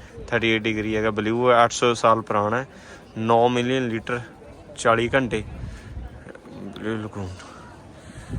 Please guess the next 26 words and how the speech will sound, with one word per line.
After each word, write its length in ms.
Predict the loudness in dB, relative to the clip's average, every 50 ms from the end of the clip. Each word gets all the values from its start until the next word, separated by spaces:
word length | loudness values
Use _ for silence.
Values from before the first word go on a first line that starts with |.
| -8 -8 -10 -10 -12 -14 -12 -6 -2
ਤੇ 260 | 0 2 2 2 2
ਇਹ 140 | 2 2 2
ਬਲੂ 320 | 2 2 2 2 2 2
ਲਗੂਨ 440 | 2 0 0 0 -2 0 0 -2 -2
is 60 | -2
one 340 | 0 2 2 2 4 2 2
of 120 | 0 0 -2
the 100 | -4 -2 -2 -6
ਪੱਚੀ 300 | -6 -4 -2 0 0 2
wonders 400 | 2 2 2 2 2 0 0 -2 -4 -8 -12 -12 -12 -8 -8
of 480 | -8 -4 0 2 2 2 0 -2 -4
the 160 | -4 -4 -4 -6 -8 -12 -16 -14 -10 -4 0
world। 320 | 0 2 0 0 -2 -6 -10 -14 -12 -14 -14 -14 -16 -18 -20 -20 -20 -20 -18 -18 -16 -12 -8
ਬਲੂ 200 | -4 0 0 2
ਲਗੂਨ 320 | 2 0 0 0 0 0 0
ਬਾਰੇ 180 | 0 0 0
ਜਾਣਕਾਰੀ 440 | 0 0 -2 -2 -2 -4 -4 -4 -6
ਹੈ 40 | -6
ਸਾਰੀ। 280 | -6 -6 -6 -6 -6 -6 -8 -12 -16 -18 -20 _ _ -20 -18 -16 -16 -16 -16 -18 -10 -2 2
ਇੰਡੀਆ 340 | 4 8 10 10 10 8 8
'ਚ 80 | 6
ਵੈਸੇ 320 | 6 8 8 8 8 8 6
ਆਪਣੇ 280 | 6 6 4 2 2
ਫ੍ਰੀ 260 | 4 4 4 6 6
ਹੁੰਦਾ 300 | 6 6 6 6 6 6
ਇਹ, 240 | 6 6 4 4 2